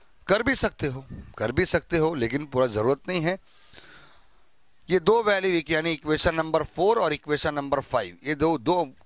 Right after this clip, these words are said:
वैल्यू हमारे लिए बहुत इंपॉर्टेंट है। सिर्फ हमको एक जगह चेंज करना है इक्वेशन नंबर फ़ोर में और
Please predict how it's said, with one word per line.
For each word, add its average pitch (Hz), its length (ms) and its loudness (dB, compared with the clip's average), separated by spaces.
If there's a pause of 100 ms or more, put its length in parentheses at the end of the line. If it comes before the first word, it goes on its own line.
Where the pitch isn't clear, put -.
(120)
वैल्यू 127 280 2
हमारे 123 280 0
लिए 131 100 0
बहुत 110 240 -2
इंपॉर्टेंट 127 420 -2
है। 165 100 0 (1500)
सिर्फ 254 280 2
हमको 196 320 2
एक 180 280 -2
जगह 143 260 0
चेंज 131 440 -4
करना 151 300 0
है 165 160 -4 (640)
इक्वेशन 135 440 0
नंबर 113 280 -2
फ़ोर 143 360 0
में 196 240 -4 (1040)
और 147 220 2